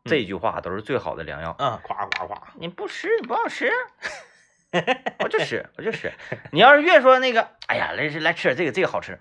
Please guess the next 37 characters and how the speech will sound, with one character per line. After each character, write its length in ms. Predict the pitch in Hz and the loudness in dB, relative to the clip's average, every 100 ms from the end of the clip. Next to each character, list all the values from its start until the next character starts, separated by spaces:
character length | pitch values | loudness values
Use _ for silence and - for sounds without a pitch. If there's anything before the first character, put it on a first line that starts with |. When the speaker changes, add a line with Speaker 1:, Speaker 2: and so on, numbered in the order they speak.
| - | -14
Speaker 2:
嗯， 220 | 143 127 95 | -10 -8 -8
嗯。 40 | - | 4
Speaker 1:
我 160 | 131 | 6
不 60 | - | 6
吃。 120 | - _ _ _ _ | 0 _ _ _ _
嗯， 220 | - 107 - | -6 -6 -8
我 80 | 127 | -16
不 60 | |
吃。 120 | 165 - _ | -16 -20 _
Speaker 2:
嗯， 220 | - 110 | -4 -2
Speaker 1:
哎， 140 | 92 95 | -2 -4
Speaker 2:
嗯， 80 | 98 | -2
Speaker 1:
这 80 | 202 | -4
个， 60 | |
Speaker 2:
嗯。 80 | 143 - - - | -6 -14 -20 -8
Speaker 1:
就 120 | 240 | -4
是 180 | 240 247 - _ - | -2 -4 -10 _ -6
你 160 | 175 254 | -2 0
反， 340 | - 143 151 | 4 4 4
这， 120 | - 269 | 2 2
这 80 | |
跟 120 | 285 277 | 2 2
你 80 | |
反 180 | 262 143 | 4 4
着 80 | 190 | 6
来。 180 | 165 - | 6 4
Speaker 2:
反 120 | 113 | 2
着 60 | 143 | 2
来。 260 | 170 170 120 | 4 2 4
Speaker 1:
嗯。 320 | 170 156 113 - | 6 8 6 0
Speaker 2:
反 120 | 107 | -4
着 60 | |
来 140 | 165 165 | 0 0
的 100 | 170 | -2
他， 120 | - | -6
哎 140 | - | -6
呀， 160 | 92 | -10